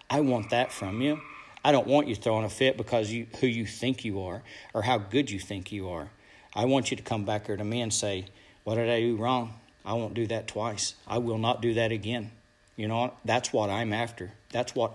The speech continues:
I want that lives inside of you guys, okay? Now, with that said, I, uh, I love competition, and there's, it, now we got us a game, okay? And that game is, how are we going to,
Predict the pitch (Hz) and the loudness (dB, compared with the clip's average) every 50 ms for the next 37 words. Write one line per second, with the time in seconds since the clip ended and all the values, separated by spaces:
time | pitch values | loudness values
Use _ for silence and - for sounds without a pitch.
0 | - - 104 113 135 131 104 101 101 98 95 - - 113 - - 110 107 104 101 | -2 0 2 4 4 4 2 0 -4 -4 -6 -4 -4 -6 -4 -4 -4 -4 -4 -4
1 | 92 95 95 95 - 92 101 104 101 98 107 135 147 135 101 76 69 - - - | -4 -6 -6 -4 -4 -4 -4 -4 -4 -4 -4 -4 -4 -4 -4 -6 -6 -8 -8 -10
2 | - - _ - 113 104 - 107 101 113 143 143 - - _ _ _ _ _ _ | -10 -10 _ -18 -18 -14 -10 -6 -6 -4 -6 -6 -8 -14 _ _ _ _ _ _
3 | _ _ _ _ _ _ - - - 120 123 120 113 113 - - - - - - | _ _ _ _ _ _ -12 -6 -2 0 2 2 0 -2 -6 -12 -18 -18 -18 -6
4 | - - 135 127 123 120 117 - - - 123 123 131 127 110 107 - - - - | 2 6 6 8 8 8 6 4 2 2 4 4 4 2 0 -2 -8 -14 -20 -20
5 | - - - - 107 107 117 120 120 117 113 107 104 101 98 - - - - - | -20 -20 -12 -4 -2 0 2 2 2 2 2 0 0 -2 -6 -8 -14 -20 -20 -20
6 | - - - - - - - - _ _ - 123 127 127 120 120 123 127 135 139 | -20 -20 -20 -20 -20 -20 -20 -20 _ _ 0 2 2 4 6 8 10 10 10 10
7 | 135 131 131 - - - - - - 139 127 117 - - - 139 135 147 143 - | 8 6 4 0 -8 -16 -8 2 6 6 6 6 4 2 4 4 4 6 4 2
8 | - 92 113 - - - - - 127 120 117 117 113 107 104 - - - 131 120 | -2 -4 -8 -12 -16 -18 -12 -6 -2 0 0 2 2 0 0 -2 -4 -2 -4 -4
9 | - - 117 117 113 123 117 123 113 110 113 113 110 - - 117 101 110 120 135 | -2 -2 0 2 2 2 2 0 0 0 0 2 4 2 2 2 2 2 2 0
10 | 131 - - - - - - - _ _ _ - 117 95 - - 120 110 113 120 | 0 -2 -6 -14 -20 -20 -20 -20 _ _ _ -14 -14 -10 -6 -4 -2 0 0 0
11 | 131 139 - - - 117 113 120 120 107 107 113 127 135 151 156 143 117 104 104 | -2 -4 -10 -8 -6 -2 0 0 0 0 0 2 2 4 4 2 2 2 0 0
12 | 104 104 - - - - - - - - - - - - - - - - 143 139 | 0 0 -2 -2 -4 -6 -10 -20 -20 -20 -20 -20 -20 -20 -18 -14 -6 -2 2 6
13 | 151 151 139 120 113 120 135 139 131 131 120 117 113 110 110 107 - - 123 113 | 8 8 8 6 6 4 2 2 2 2 2 2 2 2 0 -2 -2 -2 0 0
14 | 107 104 104 | 0 0 -2